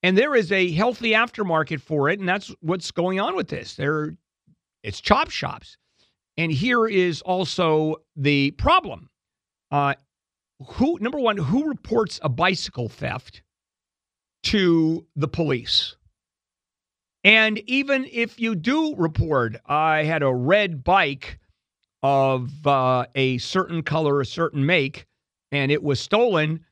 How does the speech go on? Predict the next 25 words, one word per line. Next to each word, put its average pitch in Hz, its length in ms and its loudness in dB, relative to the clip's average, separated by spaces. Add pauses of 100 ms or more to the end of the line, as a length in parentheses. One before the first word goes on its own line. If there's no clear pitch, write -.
(280)
well, 165 180 -2
without 208 440 2
a 165 440 0
serial 247 540 0
number, 143 560 2
I 147 160 -2
mean, 151 200 -4
it 143 100 -4
can 170 180 -2
be, 170 180 0
it's 156 160 -6
easily 202 340 -2
defendable 220 520 -4
saying, 170 240 -6
"Hey, 220 140 -2
how 190 100 0
many 302 160 -4
bikes 208 320 -2
are 190 180 2
there 139 320 -4
out 110 220 -4
there 104 240 -14 (400)
of 127 220 0
this 151 200 -2
kind?" 104 500 -6